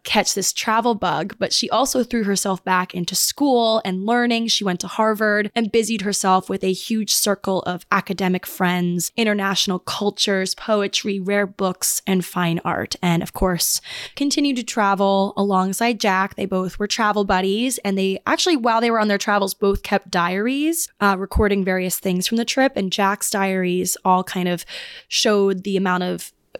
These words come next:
kilometers traveled and the money that was spent, very practical things, while Isabella's diary had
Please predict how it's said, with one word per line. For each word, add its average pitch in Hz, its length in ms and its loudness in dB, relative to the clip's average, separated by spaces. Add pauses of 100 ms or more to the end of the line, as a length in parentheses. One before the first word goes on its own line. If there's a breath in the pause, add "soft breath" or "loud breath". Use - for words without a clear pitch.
(200)
kilometers 277 600 2
traveled 220 1000 0
and 180 280 0
the 180 60 -2
money 254 380 2
that 233 120 4
was 220 120 0
spent, 208 540 0
very 208 440 2 (240 loud breath)
practical 214 560 0
things, 185 580 0
while 180 380 0
Isabella's 185 560 0
diary 170 600 0
had 185 440 0